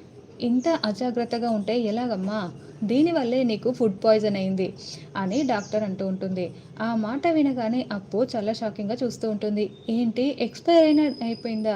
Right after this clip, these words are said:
ఈ టాబ్లెట్ నాకు అక్కే కదా ఇచ్చింది, అక్క నాకెందుకు ఇలాంటి టాబ్లెట్ ఇస్తుంది?" అని తనలో తానే అనుకుంటూ ఆలోచిస్తూ ఉంటుంది. ఇంకా డాక్టర్ రూమ్లో నుండి బయటికి రాగానే అందరూ, "ఏమైంది డాక్టర్, అప్పుకి ఎలా ఉంది?"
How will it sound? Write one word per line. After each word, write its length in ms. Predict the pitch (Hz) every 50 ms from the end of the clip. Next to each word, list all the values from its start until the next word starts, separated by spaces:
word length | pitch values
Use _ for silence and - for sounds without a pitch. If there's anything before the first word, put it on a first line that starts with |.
| 190 - - - - - -
ఈ 80 | 254 254
టాబ్లెట్ 520 | 247 - 226 208 233 254 240 254 254 262
నాకు 240 | 247 240 220 - 262 285 - -
అక్కే 260 | 196 190 - 294 294
కదా 220 | 285 311 285 294 285
ఇచ్చింది, 500 | 277 269 269 - 285 269 254 269 269 269 269 - - - - - - -
అక్క 260 | 214 208 - - 214 208 254 277
నాకెందుకు 600 | 240 226 254 285 277 294 269 262 269 294 - 262
ఇలాంటి 300 | 240 262 285 302 311 311
టాబ్లెట్ 400 | - 294 285 277 285 277 262 277
ఇస్తుంది?" 400 | 262 - - 269 262 269 277 277 277 277 - - - - - - - - - - - - - - - -
అని 260 | - 202 202 196 262 330 311
తనలో 340 | 302 240 208 240 294 330 330
తానే 360 | 320 311 254 240 233 262 285 277
అనుకుంటూ 480 | - 196 196 196 190 196 190 190 233 254
ఆలోచిస్తూ 460 | 233 202 214 208 - 202 - - 220
ఉంటుంది. 380 | 208 208 202 214 208 202 196 196
ఇంకా 240 | - 208 196 226 214
డాక్టర్ 460 | 190 185 185 214 - - 208 247 302 269
రూమ్లో 300 | 247 269 277 285 302 285
నుండి 200 | 285 277 254 269
బయటికి 360 | 214 202 196 196 233 - 247
రాగానే 400 | 226 214 208 202 196 208 233 254 - 214
అందరూ, 360 | 208 202 190 190 185 220 262 - -
"ఏమైంది 420 | 226 233 254 277 294 294 294 285 269
డాక్టర్, 400 | 233 226 220 - - 254 294 320 - - - - - - - - -
అప్పుకి 460 | 220 214 - - 285 269 277 277 285 285
ఎలా 200 | 240 220 254 294 302
ఉంది?" 300 | 302 285 269 277 285